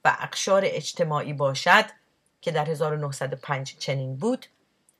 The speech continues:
در فردای قیام نیز ادامه انقلاب، مادام که انقلاب یک پدیده موجود و بالفعل است، می‌تواند توسط این طبقات در شکل یک دولت ادامه یابد.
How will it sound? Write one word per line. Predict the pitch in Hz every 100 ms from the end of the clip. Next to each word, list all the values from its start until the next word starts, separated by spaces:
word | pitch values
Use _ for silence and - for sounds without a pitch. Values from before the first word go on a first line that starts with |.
| _ 156
در | 175 165
فردای | - 170 156 147 185 302 277
قیام | 196 175 170 170
نیز | 165 165 - - _ _ -
ادامه | 170 156 139 160 226 277
انقلاب، | 214 196 170 175 165 165 - _ _ _
مادام | 160 170 151 160 240
که | 233 - 185
انقلاب | 180 165 156 147
یک | 156 185 -
پدیده | 165 147 147 139 160 170
موجود | 165 156 147 135 190 147
و | 127 143
بالفعل | 135 143 131 - 127 120 -
است، | 190 - - _ _ _ _
می‌تواند | 196 233 - 196 165 165 156 151 _ _ _ -
توسط | 165 156 143 180 143
این | 175 220 240
طبقات | 190 170 151 165 151 - _ _ _
در | 165 156
شکل | - 233 220 190
یک | 165 160 139
دولت | 156 135 143 147 147 -
ادامه | 165 165 160 196
یابد. | 151 110 - 139